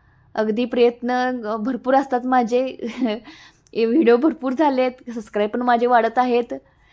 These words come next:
तर मला म्हटलं जातात की तुमचे व्हिडिओ रोज पडतात,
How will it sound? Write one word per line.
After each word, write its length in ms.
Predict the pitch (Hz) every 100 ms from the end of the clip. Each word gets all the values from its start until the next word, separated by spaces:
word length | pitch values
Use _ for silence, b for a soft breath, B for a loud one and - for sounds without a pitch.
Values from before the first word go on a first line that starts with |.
| b -
तर 80 | 226
मला 240 | 233 233
म्हटलं 300 | 240 269 240
जातात 340 | 240 247 247
की 340 | 233 - 254 262 262
तुमचे 340 | 240 226 240
व्हिडिओ 360 | 240 240 254 254
रोज 260 | 269 320
पडतात, 380 | 311 254 - 220